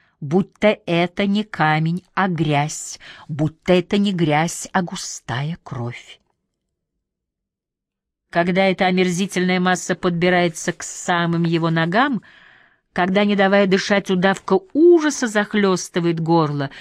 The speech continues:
ребенок с криком вырывается из цепких лап кошмара — но ведь то ребенок.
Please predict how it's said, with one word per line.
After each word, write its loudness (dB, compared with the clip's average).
ребенок 2
с -10
криком 2
вырывается -2
из -8
цепких -10
лап -10
кошмара — -6
но -6
ведь -10
то -2
ребенок. -4